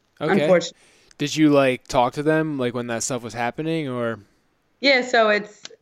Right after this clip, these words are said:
Speaker 2: it's, um, I was lucky enough to be a person on the team who people felt like they could talk to about those things. I think because I was so open
Speaker 1: Of course, yeah.
Speaker 2: and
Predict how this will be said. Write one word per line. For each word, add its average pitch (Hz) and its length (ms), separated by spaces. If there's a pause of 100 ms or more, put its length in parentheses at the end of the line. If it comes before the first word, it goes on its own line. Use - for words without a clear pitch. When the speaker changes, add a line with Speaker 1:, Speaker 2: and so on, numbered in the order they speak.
(140)
Speaker 2:
it's, 220 340
um, 196 720 (460)
I 226 220
was 254 360
lucky 214 460
enough 240 300
to 233 100
be 190 800 (560)
a 208 120
person 208 380
on 220 120
the 202 60
team 202 320
who 202 200
people 202 360
felt 196 220
like 185 180
they 180 120
could 175 180
talk 170 320
to 214 320 (580)
about 226 320
those 254 200
things. 269 220
I 208 120
think 202 260
because 196 360
I 190 100
was 202 240
so 226 180
open 269 440
Speaker 1:
Of - 120
course, 170 340
yeah. 202 80
Speaker 2:
and 190 140